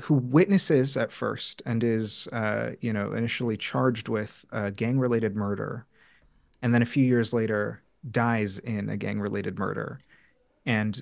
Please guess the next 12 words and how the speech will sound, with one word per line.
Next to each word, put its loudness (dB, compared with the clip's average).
uh, -2
the -2
author 2
is -2
a -2
professor -2
of -4
urban -4
violence, -4
and -4
he -4
navigates -2